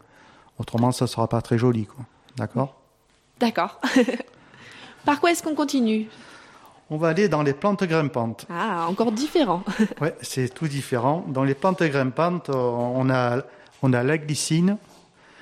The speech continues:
Speaker 1: La glycine, euh, que vous savez, euh, qui est très jolie, qui a commencé à fleurir depuis très longtemps en grappe.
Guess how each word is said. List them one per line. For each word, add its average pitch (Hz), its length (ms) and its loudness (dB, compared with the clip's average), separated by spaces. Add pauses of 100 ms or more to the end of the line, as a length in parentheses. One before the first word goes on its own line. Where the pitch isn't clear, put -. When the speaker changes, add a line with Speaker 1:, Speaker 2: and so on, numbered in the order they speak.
(200)
Speaker 1:
La 127 120 2
glycine, 139 440 0
euh, 131 260 4
que 127 140 -2
vous 120 120 -4
savez, 135 460 2
euh, 117 180 2
qui - 140 -6
est 113 40 -2
très 120 200 0
jolie, 123 400 0
qui - 80 -4
a 117 60 0
commencé 113 420 -2
à 104 60 -2
fleurir 120 400 -4
depuis 110 260 -8
très - 180 -4
longtemps 113 460 -2
en 127 60 2
grappe. 131 420 0